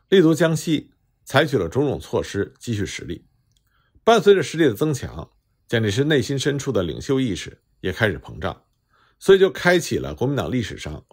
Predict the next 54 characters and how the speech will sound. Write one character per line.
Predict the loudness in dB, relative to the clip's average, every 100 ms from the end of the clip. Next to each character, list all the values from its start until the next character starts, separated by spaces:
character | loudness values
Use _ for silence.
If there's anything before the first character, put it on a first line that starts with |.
| -4
非 | 0
常 | 0
特 | -2 -2 -2
殊 | -2
的 | -6 -8 _
南 | -10 -6
昌 | -4 -6
中 | -6 -6
央。 | -6 -10 _ _ _ _ _ _ _ _ _ _ _ _ _
蒋 | 4
介 | 4
石 | 2
又 | 0
历 | 0 -2
史 | -4
性 | -4 -2 -2
的 | -2
行 | -2 -4
使 | -4 -8
了 | -12 -16 _
他 | -6 -4
中 | -2 0
常 | -2 0
会、 | -2 -2 -8 _ -6
中 | 0
正 | 0
会 | 2 0
主 | -2 -8
席 | -4
的 | -6
职 | -4 -8
权。 | -8 -18 _ _ _ _ _ _ _ _
那 | 2
么 | 6
由 | 8 8 6 2 0
南 | 2
昌 | 2
中 | 0 0
央 | 2 0 -4 _
所 | 0 0
引 | 0 -4
发 | -2 -2
的 | -2
迁 | -4 -2
都 | -2
之 | -4
争， | -4 -4 -6 _ _ _ _ _ _ 0
就 | 0
扩 | 4 2
大 | 2 0
和 | -2
加 | -2 0 0
剧 | 0 -2
了 | -4 -16